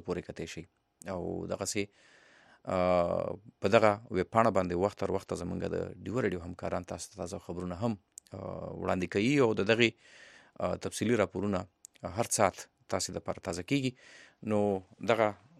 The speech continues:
د ډیوه راډیو د خپرونو په هکله باندې اوس به راشو د خپل راپور پلو ته. دغه راپور زموږ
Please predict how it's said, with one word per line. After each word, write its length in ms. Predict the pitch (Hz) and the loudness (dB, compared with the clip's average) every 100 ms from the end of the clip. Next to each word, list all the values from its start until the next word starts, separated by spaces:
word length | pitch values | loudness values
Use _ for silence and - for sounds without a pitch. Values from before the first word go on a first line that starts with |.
| - 95 | -6 -2
د 120 | 90 | -2
ډیوه 120 | 92 98 | 0 -2
راډیو 180 | 95 90 | -2 -8
د 40 | - | -4
خپرونو 340 | 95 113 147 | 0 2 0
په 80 | 131 | -2
هکله 180 | 135 135 131 | 0 4 4
باندې 140 | 127 | 4
اوس 160 | 131 110 | 4 10
به 120 | 135 | 10
راشو 220 | 160 135 107 - _ _ - 98 101 | 10 6 2 -8 _ _ -8 4 6
د 180 | 92 - | 6 2
خپل 260 | - 101 95 | 0 2 4
راپور 160 | 127 120 | 2 2
پلو 140 | 110 101 | 0 2
ته. 160 | 104 95 | -2 0
دغه 180 | 107 101 | 2 4
راپور 260 | 95 107 98 | 2 0 -2
زموږ 120 | 95 | -4